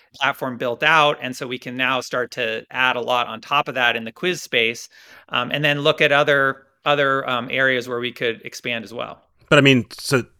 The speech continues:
Speaker 2: it's in quizzes today. If I talk to you a year from now, is,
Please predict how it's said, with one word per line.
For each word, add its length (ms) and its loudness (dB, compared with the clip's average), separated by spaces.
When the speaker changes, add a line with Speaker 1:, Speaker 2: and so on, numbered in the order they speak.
Speaker 2:
it's 160 -2
in 80 0
quizzes 400 4
today. 400 6
If 140 0
I 80 2
talk 320 0
to 120 -4
you 320 0
a 60 -4
year 300 0
from 180 -6
now, 360 2
is, 340 -2